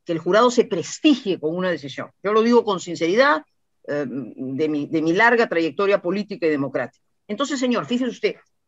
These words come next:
eh, en general, si ustedes se dan cuenta, el debate se está suscitando sobre temas, sobre el plazo, sobre, eh, término probatorio y sobre los plazos en curso. Ya el doctor Urriola ha dado un ejemplo muy claro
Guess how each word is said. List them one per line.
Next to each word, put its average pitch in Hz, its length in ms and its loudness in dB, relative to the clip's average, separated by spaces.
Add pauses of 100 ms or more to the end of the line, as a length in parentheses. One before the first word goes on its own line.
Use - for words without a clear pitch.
eh, 226 180 2
en 233 100 0
general, 254 260 2
si - 80 -6
ustedes 320 300 -2
se 302 60 0
dan 277 100 -2
cuenta, 285 200 0
el 254 60 2
debate 233 280 0
se 247 60 -4
está 247 200 -2
suscitando 233 480 -2
sobre 170 240 -2
temas, 269 380 0
sobre 190 200 -4
el 185 80 -8
plazo, 254 320 0 (160)
sobre, 190 320 -6 (180)
eh, 185 380 -2
término 262 320 2
probatorio 240 540 0
y 233 40 -2
sobre 196 220 -2
los 165 140 -2
plazos 226 320 0
en 185 100 -10
curso. 120 260 -16 (360)
Ya 269 140 2
el 349 40 -2
doctor 311 280 -2
Urriola 277 320 2
ha 254 40 2
dado 262 200 4
un 247 100 0
ejemplo 240 360 0
muy 240 220 2
claro 240 460 0